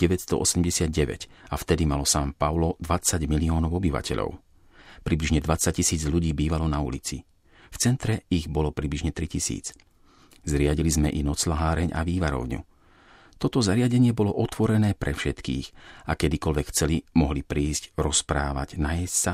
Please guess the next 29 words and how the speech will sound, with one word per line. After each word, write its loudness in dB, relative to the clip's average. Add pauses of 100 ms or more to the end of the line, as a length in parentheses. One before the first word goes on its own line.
(100)
a -2
niektorí 0
sa -2
začali -2
s -2
nami 2
modliť. -4 (600)
Vytvorili 0
sme 2
akoby -2
rodinný 2
priestor. -4 (640)
Bolo 2
medzi 2
nimi 4
veľa 0
Európanov, 0 (160)
ale 0
najmä 4
množstvo 0
tých, -2
ktorí -2
prichádzali 0
zo 2
severu 2
alebo 0
z -2
juhu 0
Brazílie, 0